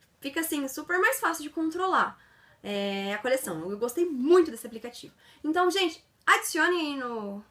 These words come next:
no celular de vocês. Me procurem, me adicionem. E depois falem aí nos comentários o que vocês acharam do aplicativo, que eu achei sensacional. E como eu não, não sabia que ele existia, eu nunca tinha visto vídeo nem postagem, eu não sei se as pessoas conhecem ou se eu que tô atrasada mesmo.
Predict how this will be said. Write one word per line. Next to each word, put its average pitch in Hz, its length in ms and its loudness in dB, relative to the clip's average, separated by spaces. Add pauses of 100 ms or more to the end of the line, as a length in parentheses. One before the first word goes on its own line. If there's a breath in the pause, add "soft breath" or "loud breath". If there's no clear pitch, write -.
(120)
no 226 80 -8
celular 220 300 -2
de 202 100 -10
vocês. 196 420 -6 (260 loud breath)
Me 359 120 4
procurem, 339 720 0
me 302 120 0
adicionem. 247 580 0 (160 loud breath)
E - 60 -8
depois 359 260 -2
falem 427 240 6
aí 453 60 -2
nos 403 100 -6
comentários 339 400 0
o - 60 -14
que 311 100 -8
vocês 311 160 -6
acharam 294 280 -2
do 277 40 2
aplicativo, 254 480 -4
que 311 80 -6
eu 302 40 0
achei 294 280 -6
sensacional. 392 1000 -2 (280 loud breath)
E 370 60 -2
como 494 240 4
eu 453 40 4
não, 370 360 0
não 311 140 -2
sabia 240 320 -8
que 240 80 -10
ele 220 80 -8
existia, 208 420 -8
eu 254 80 -2
nunca 359 140 -2
tinha 294 140 -6
visto 233 220 -10
vídeo 214 420 -8
nem 220 100 -8
postagem, 269 520 2 (320 soft breath)
eu 320 160 -2
não 349 320 0
sei 349 160 -4
se 311 60 -6
as 294 80 -8
pessoas 285 280 -8
conhecem 311 600 0
ou 403 60 0
se 403 100 -4
eu 392 100 0
que - 60 -14
tô 392 80 -4
atrasada 269 640 4
mesmo. 196 320 -4